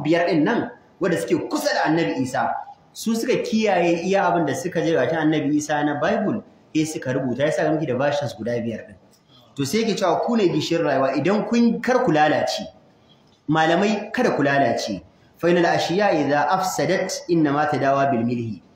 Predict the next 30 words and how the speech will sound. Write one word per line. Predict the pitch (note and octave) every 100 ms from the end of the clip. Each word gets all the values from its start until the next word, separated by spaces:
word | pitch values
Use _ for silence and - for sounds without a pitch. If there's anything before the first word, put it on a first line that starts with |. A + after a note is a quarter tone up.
| _ - _ _ E3
Yace | F3+ E3+ D3
duk | A3+ A3+
lokacin | A#3+ B3+ - G#3+ E3+
da | D3+
abu | C3+ C3+
ya | D3+
lalace, | D3+ D3+ B2 - A2+ G2+ - _ _ _
to | D#3
ana | E3+ F3 C#3+ C3
gyara | D#3 D#3+ C#3
shi | C3 D3+
da | A#2+
gishiri. | G#2+ - A#2 G#2 - - - - _ - - -
Kina | F3 A3 G#3
abin | G3+
da | E3+
yake | F3 F3
nufi, | D#3 - G#2+ - - - -
duk | C#3+ A#3+
lokacin | C#4 C4+ A3+ G3+
da | D#3+
al'umma | D#3 G3 F#3 D#3
ta | - D#3+
lalace, | D#3+ E3 B2+ - - G#2 - - - - -
ana | F#3 G3+ E3 D3
gyara | F3 F3 D3+ C3+
al'umma | F3 F#3 F3+ D3
ne | D3+
da | C3
malamanta. | B2 B2 C3 C3 A#2